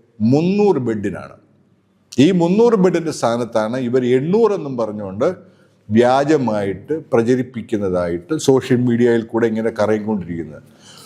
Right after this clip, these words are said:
സൂക്ഷിക്കണമെന്ന് ഞാൻ നേരത്തെ പറഞ്ഞു. ഈ ഇതിൻ്റെ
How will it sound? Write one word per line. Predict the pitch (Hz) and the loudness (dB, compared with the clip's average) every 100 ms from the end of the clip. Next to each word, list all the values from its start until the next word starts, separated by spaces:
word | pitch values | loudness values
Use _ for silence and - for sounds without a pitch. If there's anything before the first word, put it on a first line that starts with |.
| - - | -8 2
സൂക്ഷിക്കണമെന്ന് | 123 123 131 135 131 131 | 2 4 2 2 2 2
ഞാൻ | 127 127 | 2 2
നേരത്തെ | 123 117 131 139 | 0 0 0 0
പറഞ്ഞു. | 143 131 85 - _ _ _ _ _ 110 | 0 -4 -10 -16 _ _ _ _ _ 2
ഈ | 113 110 | 4 2
ഇതിൻ്റെ | 107 123 | 2 0